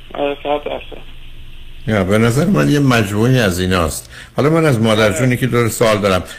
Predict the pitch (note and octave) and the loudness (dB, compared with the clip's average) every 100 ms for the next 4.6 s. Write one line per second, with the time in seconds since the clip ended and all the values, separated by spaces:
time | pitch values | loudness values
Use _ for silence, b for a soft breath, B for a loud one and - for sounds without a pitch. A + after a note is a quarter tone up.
0 | B - A#2 C3 D#3 C3 A#2 C#3+ C#3 D3+ | B -6 0 2 4 2 2 0 0 0
1 | C#3 A#2 B2 A#2+ C3+ C3+ A#2 G#2 G2 E2+ | 0 0 0 0 0 0 0 0 -2 -4
2 | E2 F2+ E2 F2 D#2+ E2 F3 E3 D3+ - | -2 0 0 -2 -2 -6 -6 -4 -6 -8
3 | - - - - D#3+ D#3+ D3 C#3 G#2 G#2+ | -14 -14 -14 -12 -4 -2 0 0 2 2
4 | G2 A#2 - C3+ C3 C3+ | 2 -2 -4 -10 -8 -8